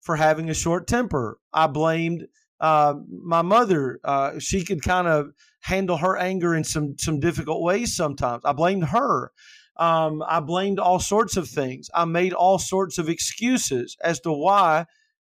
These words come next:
I had an anger problem. I blamed my wife and my kids. Um, but, and this is the very first, I teach what I call the four pillars of success.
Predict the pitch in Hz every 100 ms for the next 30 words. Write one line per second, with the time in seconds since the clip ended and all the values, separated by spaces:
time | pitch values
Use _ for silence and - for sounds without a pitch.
0 | _ 165 160 175 170 170 214 277 214 -
1 | 131 127 113 73 - 151 143 156 165 165
2 | 165 185 214 175 156 151 156 - 247 208
3 | 110 95 - _ _ _ _ _ - 170
4 | 170 165 160 156 - _ _ _ _ _
5 | - 156 196 190 _ - 180 170 226 233
6 | 196 147 165 139 185 240 247 160 214 214
7 | 208 - - _ _ _ - 165 - 196
8 | 170 175 160 151 170 151 143 165 151 160
9 | 160 143 127 127 135 - 170 143 127